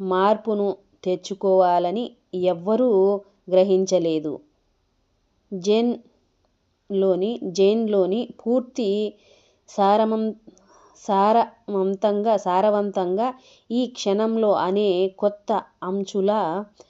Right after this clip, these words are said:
కొత్త అంచుల మీద నడవడమే, నడవడమే పరిపూర్ణమైన వర్తమానంలో ఉండటం. అంటే ఈ సా-, ఈ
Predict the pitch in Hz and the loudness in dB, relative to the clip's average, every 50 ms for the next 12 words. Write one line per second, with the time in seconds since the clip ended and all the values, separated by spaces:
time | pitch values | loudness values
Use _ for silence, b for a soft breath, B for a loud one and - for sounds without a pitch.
0 | b b b b - 220 220 - - 247 220 202 196 190 208 202 208 196 185 170 | b b b b -4 -4 -2 0 0 2 2 2 0 -2 -2 0 0 0 0 0
1 | 170 170 165 175 180 180 180 156 160 165 165 165 165 175 190 190 190 196 208 226 | -2 -2 -2 0 0 0 0 -2 -2 -2 -2 -2 0 2 2 4 2 2 0 0
2 | 254 247 202 185 196 208 202 - _ _ _ _ _ _ _ _ - - 190 202 | -2 -2 0 0 0 -2 -4 -8 _ _ _ _ _ _ _ _ -10 -6 -2 0
3 | 202 202 208 226 240 240 233 240 240 240 240 226 180 170 175 190 214 214 196 - | 2 4 4 4 4 4 4 4 2 2 2 0 0 2 2 0 0 -2 -4 -8
4 | _ _ _ _ _ _ _ - - - 202 190 196 190 - 233 233 226 220 226 | _ _ _ _ _ _ _ -16 -8 -2 0 0 0 0 2 2 2 2 2 2
5 | 226 220 220 214 202 185 190 196 220 233 - - 180 185 185 180 185 - 233 214 | 0 0 0 2 2 2 2 2 0 -2 -4 -4 0 0 0 0 0 -2 -2 0
6 | 214 208 196 196 196 185 185 190 196 214 202 180 175 175 170 170 160 185 185 185 | 0 0 0 0 0 0 0 0 0 0 0 0 0 0 -2 -2 -2 -2 -2 -2
7 | 185 175 160 - b b b b b - 160 160 156 156 156 160 156 165 196 220 | -2 -4 -6 -10 b b b b b -10 -6 -6 -4 -4 -4 -2 -4 -2 -2 -4
8 | 226 226 b b b b _ - 214 240 262 254 220 - - _ _ _ _ _ | -6 -8 b b b b _ -8 -6 -4 -2 -2 -2 -4 -8 _ _ _ _ _
9 | _ _ _ _ _ - - - 196 190 196 208 208 202 190 190 b b b b | _ _ _ _ _ -14 -8 -4 -2 -2 0 0 0 -2 -2 -4 b b b b
10 | b _ _ _ _ - 226 240 226 196 185 208 226 233 | b _ _ _ _ -10 -6 -4 0 0 0 0 0 -2